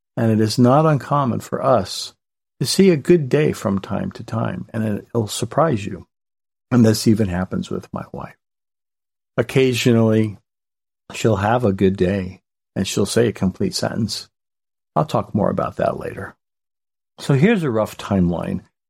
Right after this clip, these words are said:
I took a look at my journals, and this was, as always, very eye-opening to look back on the last four years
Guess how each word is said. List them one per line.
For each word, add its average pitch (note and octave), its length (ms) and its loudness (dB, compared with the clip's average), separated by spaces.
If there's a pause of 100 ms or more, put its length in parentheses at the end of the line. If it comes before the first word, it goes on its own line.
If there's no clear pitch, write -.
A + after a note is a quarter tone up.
(160)
I A#2 60 0
took F#3 260 2
a F3+ 40 6
look D3+ 200 2
at C#3+ 80 2
my B2 160 6
journals, G2+ 580 2 (120)
and G#2+ 300 6
this A#2 300 2
was, G#2+ 380 2
as G#2 300 -2
always, F#2 760 0 (560)
very G2+ 300 2
eye-opening F#2+ 680 -4
to G2+ 120 -6
look F#2+ 240 -4
back F2+ 360 -2
on F2+ 120 0
the F#2 100 -2
last - 360 -4
four F#2+ 300 -2
years - 600 -6